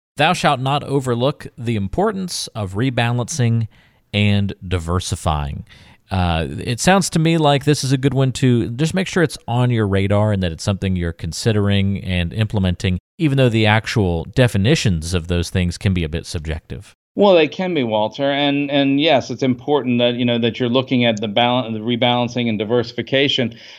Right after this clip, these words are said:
Speaker 2: Now, that goes into more than just what most people might think of. It's like, you know, when you, when, when most people hear that,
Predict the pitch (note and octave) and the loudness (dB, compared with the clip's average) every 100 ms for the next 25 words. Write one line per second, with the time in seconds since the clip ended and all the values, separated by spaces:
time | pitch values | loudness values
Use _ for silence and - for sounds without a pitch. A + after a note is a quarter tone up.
0 | - C#3 C3+ B2 A#2+ D3 D#3 D3 D3+ B2+ | -2 2 4 2 0 0 0 -2 -4 -4
1 | C#3+ C3+ - C3+ C3 C3+ C#3 C#3+ C#3+ C#3+ | -8 -8 -6 -4 -2 -2 0 2 2 2
2 | B2 A#2+ C3+ C3+ C3 A#2 C3+ B2+ - C3+ | 0 0 2 2 0 2 2 2 0 -4
3 | B2 C3 B2+ C#3+ B2 B2 B2 A#2+ F#3 F3+ | 0 0 0 -4 -2 0 0 0 -4 0
4 | A#2 G#2 A2 G2+ B2 A#2 B2 B2 B2+ B2 | 0 2 -2 0 -2 2 2 2 2 2
5 | B2+ B2 A#2+ B2 B2 B2 D#3 D#3+ E3+ B2 | 0 -2 -4 -2 0 2 2 2 -4 -4
6 | A2+ G3+ F#3+ D3 B2+ B2+ | -4 2 4 6 4 2